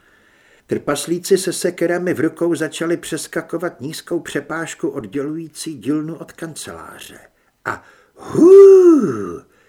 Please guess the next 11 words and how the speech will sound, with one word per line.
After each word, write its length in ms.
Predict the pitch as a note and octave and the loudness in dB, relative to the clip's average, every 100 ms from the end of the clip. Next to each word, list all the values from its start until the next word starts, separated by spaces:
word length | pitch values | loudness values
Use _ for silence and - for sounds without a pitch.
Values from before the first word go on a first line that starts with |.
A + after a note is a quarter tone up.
| _ _ | _ _
zavolal 640 | - - G#2+ D3 F3+ F#3+ G3 | -18 -16 -12 -12 -12 -14 -16
Otto. 440 | - _ - - _ _ _ _ _ _ _ _ _ _ | -20 _ -20 -20 _ _ _ _ _ _ _ _ _ _
Čas 300 | - D#3 - | -14 -12 -14
se 400 | - - - D#3+ | -16 -18 -18 -16
zastavil. 960 | A2 C3 - - - - - - F#2 - _ _ _ _ _ _ _ _ | -14 -14 -14 -16 -20 -20 -20 -20 -20 -20 _ _ _ _ _ _ _ _
Mikuláš 560 | G#2 G2 B2 D3+ D#3+ - | -12 -4 -2 -2 -4 -8
cítil, 480 | - D#3 D3+ F3 F3 | -8 -8 -6 -4 -2
jak 180 | E3+ - | -4 -6
se 160 | E3+ | -10
vesmír 580 | C#3 E3 - C3+ F3+ D#3 | -8 -10 -12 -10 -8 -8
rozkládá. 1120 | E3 - - B2+ D3 D#3 G#2+ G#2 - - | -10 -12 -14 -14 -12 -14 -16 -18 -18 -20